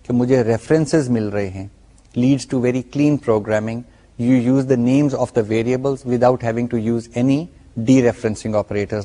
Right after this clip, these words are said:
like star۔ So the most useful part is implementing a call by reference۔ Then we went on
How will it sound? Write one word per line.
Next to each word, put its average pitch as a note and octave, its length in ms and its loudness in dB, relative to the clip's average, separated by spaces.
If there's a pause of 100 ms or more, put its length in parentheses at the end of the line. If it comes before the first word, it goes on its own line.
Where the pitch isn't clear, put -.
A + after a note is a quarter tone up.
like - 260 -8
star۔ G2 240 -2 (680)
So A#2+ 180 4 (100)
the A#2 140 0
most C3 320 0
useful B2 280 -2 (100)
part G#2+ 280 2
is B2 120 -4 (600)
implementing A#2+ 580 0 (100)
a A2 60 -4 (120)
call G#2+ 140 4
by G#2 200 -2
reference۔ B2+ 420 -6 (1120)
Then D3 220 4
we E3 100 4
went C3 300 0
on C3 220 4